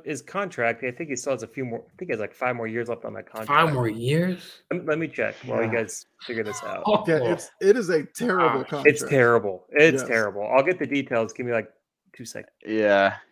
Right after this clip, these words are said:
Speaker 4: it just depends on, I guess, what he really does. If he's, if he keeps playing like how he does now, I imagine he'll get bought out, cut.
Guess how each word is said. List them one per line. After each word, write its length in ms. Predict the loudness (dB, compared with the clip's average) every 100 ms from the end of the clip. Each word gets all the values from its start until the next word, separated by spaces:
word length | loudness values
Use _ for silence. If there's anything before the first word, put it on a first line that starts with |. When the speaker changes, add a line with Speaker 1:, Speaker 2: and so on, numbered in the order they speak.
| _
Speaker 4:
it 80 | -2
just 160 | -2 0
depends 400 | 4 4 4 4
on, 320 | 2 2 0 _ _ _ _
I 80 | 0
guess, 240 | 4 2
what 120 | 2 0
he 80 |
really 220 | 2 0 2
does. 360 | 2 2 0
If 100 | -4
he's, 320 | -2 -4 -6 _ _ -12
if 100 | -8
he 80 | -8
keeps 300 | -4 -4 -4
playing 400 | -6 -2 0 0
like 180 | -2 -2
how 180 | 2 2
he 80 | 4
does 280 | 2 0 -2
now, 380 | -4 -2 0 0
I 200 | -2 -2 _
imagine 580 | -6 0 0 0 -4 -6 -10 -8
he'll 180 | -4 -4
get 280 | -4 -6 _
bought 220 | 2 4
out, 340 | 4 4 0 _ _ _ _ _ _
cut. 360 | 4 4 4